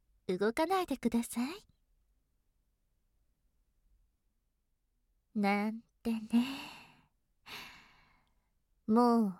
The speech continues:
話しませんよ。あなたみたいな可愛い人がかかるなんて、今日は運がいいです。これからあなたは、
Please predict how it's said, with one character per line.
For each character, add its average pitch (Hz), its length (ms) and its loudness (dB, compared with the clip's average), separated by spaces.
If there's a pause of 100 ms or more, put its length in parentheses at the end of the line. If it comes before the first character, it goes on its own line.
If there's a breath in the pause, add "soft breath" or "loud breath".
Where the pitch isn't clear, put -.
(160)
話 220 440 4
し 285 60 -4
ま 294 140 -4
せ 330 220 -4
ん 294 160 -8
よ。 - 20 -20 (1700)
あ 196 180 2
な 196 180 0
た 359 180 -2
み 302 120 -4
た 254 160 0
い 233 80 4
な 208 140 -2
可 208 260 2
愛 240 220 2
い - 20 0
人 240 220 -2
が 196 140 -2
か 185 140 -6
か 214 180 -2
る 240 100 2
な 220 200 0
ん - 20 -10 (240)
て、 233 80 -4
今 240 200 -2 (880 loud breath)
日 262 80 4
は 233 360 4
運 226 260 -2
が 277 120 -4
い 247 280 -2
い 359 60 -8
で 320 140 -10
す。 - 280 -6 (1500)
こ 190 160 2
れ 202 140 2
か 233 180 -4
ら 240 260 0
あ 190 60 -2
な 214 220 0
た 240 140 -6
は、 196 680 -8